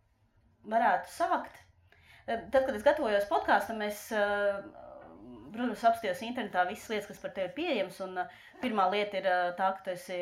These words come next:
radošā direktore, un, ā, tu esi r-, ā, I'm Introvert, ā, kampaņas radošā direktore, un tev ir arī, ā, vismaz viena īsfilma, ā, kabatā, un tu dari dažādas radošas lietas, ā, un viņas dari tādā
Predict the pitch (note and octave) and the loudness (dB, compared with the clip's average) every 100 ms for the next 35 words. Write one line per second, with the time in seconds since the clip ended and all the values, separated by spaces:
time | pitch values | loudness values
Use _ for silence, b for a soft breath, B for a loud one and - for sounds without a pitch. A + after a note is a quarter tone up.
0 | F3 G3+ G3+ F3 F3+ E3+ - C4 F4+ - | 0 0 0 -2 -2 -2 -4 -6 -6 -6
1 | G#3+ G3+ G3+ G3 E3+ E3+ E3+ E3 E3 E3 | 0 4 4 4 -4 -4 -4 -8 -10 -12
2 | E3+ E3+ b b - E3+ - F3+ E3 - | -14 -14 b b -12 -12 -10 -8 -8 -10
3 | - - - - - F3 F3 F3+ F3+ G3 | -14 -18 -20 -14 -4 -2 0 -2 -2 -4
4 | B3 G#3+ F3 E3 - E3+ E3 F#3 F3+ F#3 | -4 -4 -4 -6 -8 -10 -6 -4 -2 -4
5 | E3+ F3+ F3 E3+ E3+ F3 F3 - E3 E3 | -6 -6 -6 -6 -8 -8 -10 -8 -10 -8
6 | D#3 E3 D#3+ E3+ E3 D#3+ D#3 - b b | -10 -12 -10 -10 -10 -12 -14 -18 b b
7 | E3 E3+ E3+ E3 D#3 _ G2+ F3+ - E3+ | -10 -6 -6 -6 -14 _ -16 -14 -12 -12
8 | F3 F#3 E3+ A3 D4+ - C4 A3 G#3+ G3+ | -10 -8 -6 -4 -6 -6 -6 -4 -2 0
9 | G3 G3 - - A3+ G#3+ - F3+ E3+ E3+ | 2 0 -2 -2 -2 0 0 0 0 -2
10 | - _ _ _ _ _ - G#3 F#3+ G3 | -14 _ _ _ _ _ -16 -10 -2 -2
11 | G3 G3 F3 E3+ - F#3 G#3 G3 E3+ - | 0 -2 -2 -4 -6 -2 0 0 -6 -10
12 | F3+ G#3 F#3 - - - b b b - | -10 -6 -6 -8 -20 -20 b b b -10
13 | F3 F3 F3 E3+ F3+ F#3 F#3 F3 - - | -8 -6 -6 -6 -8 -10 -10 -12 -8 0
14 | G3 F#3+ F3+ F3 F3 | 2 0 -2 -4 -2